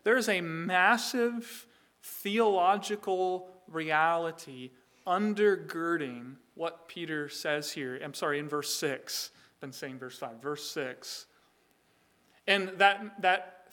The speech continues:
theological reality is our union with Christ, our being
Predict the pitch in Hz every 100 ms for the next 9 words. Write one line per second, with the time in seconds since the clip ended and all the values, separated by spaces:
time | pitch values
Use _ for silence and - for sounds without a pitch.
0 | - 208 240 285 254 220 208 220 220 196
1 | 185 175 170 165 190 214 196 - 131 120
2 | 131 - _ _ _ 170 170 165 160 -
3 | - _ _ _ _ _ _ _ _ 165
4 | 180 180 160 185 202 190 180 165 160 -
5 | 170 127 117 - - - - _ _ _
6 | _ _ _ _ _ _ _ 165 180 180
7 | 175 185 185 180